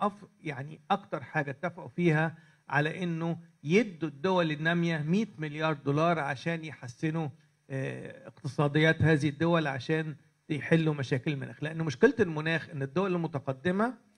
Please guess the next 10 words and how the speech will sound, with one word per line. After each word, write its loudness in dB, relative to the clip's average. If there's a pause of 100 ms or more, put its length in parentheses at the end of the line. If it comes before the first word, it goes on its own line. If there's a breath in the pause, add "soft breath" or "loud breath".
(120)
تستطيع، 0
عندها 0
آليات 2 (280)
إنها 0
تتكيف 0
شوية -4
مع -8
المناخ، -16
عندها 0
فلوس. -8